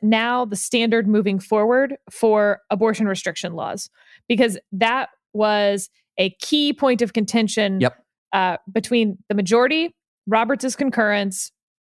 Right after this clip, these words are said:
Speaker 1: and the dissenters. Second, third-party standing doctrine, which will have implications far beyond this case of
Speaker 2: Mm-hmm.
Speaker 1: when you can bring a lawsuit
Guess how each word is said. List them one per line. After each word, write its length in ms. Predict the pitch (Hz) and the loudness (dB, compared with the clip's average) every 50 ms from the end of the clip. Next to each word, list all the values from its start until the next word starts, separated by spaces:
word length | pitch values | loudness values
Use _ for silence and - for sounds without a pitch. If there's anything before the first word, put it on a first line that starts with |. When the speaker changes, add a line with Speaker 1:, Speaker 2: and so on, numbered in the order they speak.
| _ _ _ | _ _ _
Speaker 1:
and 180 | 208 208 202 190 | 0 0 2 2
the 40 | 190 | 0
dissenters. 600 | 190 180 - 180 165 160 170 117 190 190 190 - _ _ _ _ _ _ _ _ _ _ _ _ _ _ _ _ _ _ _ _ _ | -2 -2 -2 -4 -4 -4 -6 -8 -8 -10 -12 -16 _ _ _ _ _ _ _ _ _ _ _ _ _ _ _ _ _ _ _ _ _
Second, 500 | - - - 403 392 392 349 294 277 262 - _ _ _ _ _ _ _ _ _ _ _ _ - | -12 -2 0 0 0 2 0 -2 -2 -2 -4 _ _ _ _ _ _ _ _ _ _ _ _ 2
third-party 420 | 339 339 262 262 269 285 269 254 | 2 2 2 2 0 2 2 0
standing 420 | - - 233 220 226 226 269 262 | 0 0 0 0 2 0 0 0
doctrine, 440 | 240 294 277 302 294 - 370 370 339 | 0 0 0 0 0 0 -2 0 2
which 160 | 262 277 - | 0 0 2
will 100 | 277 285 | 2 2
have 260 | 262 214 277 359 359 330 | 2 2 0 0 0 0
implications 680 | 339 262 277 269 - 262 262 247 - 240 214 190 - | -2 -2 -2 0 2 2 0 2 2 0 0 0 -2
far 460 | - - - - 262 294 320 302 285 | -6 -8 0 0 2 2 2 2 0
beyond 580 | 208 226 208 208 214 226 220 214 202 196 185 175 | 0 0 0 2 2 2 0 0 0 -2 0 0
this 220 | 208 190 - - | 0 0 -2 -4
case 360 | - - 208 202 240 302 - | -2 0 0 0 0 0 0
of 140 | - 214 196 | 0 0 2
Speaker 2:
Mm-hmm. 260 | 180 113 98 120 131 135 - _ | 2 2 2 2 0 0 -2 _
Speaker 1:
when 420 | 190 196 247 285 311 320 330 302 | 0 2 2 2 2 2 0 0
you 140 | 247 262 277 | -2 -2 0
can 160 | - 277 247 | 0 0 0
bring 280 | 208 220 233 233 226 214 | 2 2 2 2 2 0
a 80 | 202 196 | 0 0
lawsuit 680 | 196 202 202 208 214 202 - - 233 214 202 190 | 2 2 2 2 0 -2 -2 -2 0 0 0 0